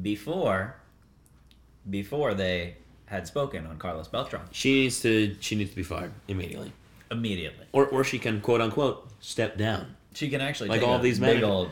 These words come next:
Speaker 1: duke.
Speaker 2: she could, quote unquote, take a big old fashioned
Speaker 1: Imagine if,
Speaker 2: duke in
Speaker 1: imagine
Speaker 2: the
Speaker 1: if,
Speaker 2: toilet bowl.
Speaker 1: imagine if the Mets came out and were like,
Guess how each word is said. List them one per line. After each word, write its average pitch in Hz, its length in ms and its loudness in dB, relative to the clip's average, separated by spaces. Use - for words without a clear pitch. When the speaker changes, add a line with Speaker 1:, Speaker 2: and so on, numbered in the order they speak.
Speaker 1:
duke. 110 300 -4
Speaker 2:
she 143 100 6
could, 131 200 0
quote 151 220 8
unquote, 143 420 2
take 110 120 0
a 110 40 2
big 92 360 0
old 127 220 -2
fashioned 143 400 2
Speaker 1:
Imagine 202 80 2
if, 190 160 0
Speaker 2:
duke 147 260 8
in - 60 0
Speaker 1:
imagine - 100 2
Speaker 2:
the - 80 4
Speaker 1:
if, 92 60 2
Speaker 2:
toilet 131 280 2
bowl. 117 80 -2
Speaker 1:
imagine 147 220 -4
if 175 120 -10
the 117 80 -10
Mets 101 260 -6
came 101 180 -4
out 101 160 -2
and 98 80 -6
were 92 60 -4
like, 87 260 -6